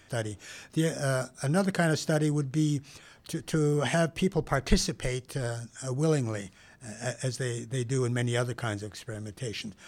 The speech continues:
A-, and even people, for example, uh, that, that aren't in the habit of, of giving may, may want to participate in this and to test this, this, uh, proposition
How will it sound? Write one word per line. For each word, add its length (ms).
A-, 220
and 300
even 260
people, 340
for 140
example, 640
uh, 200
that, 320
that 300
aren't 240
in 80
the 60
habit 300
of, 160
of 240
giving 400
may, 160
may 260
want 320
to 80
participate 720
in 140
this 200
and 160
to 80
test 480
this, 280
this, 320
uh, 300
proposition 720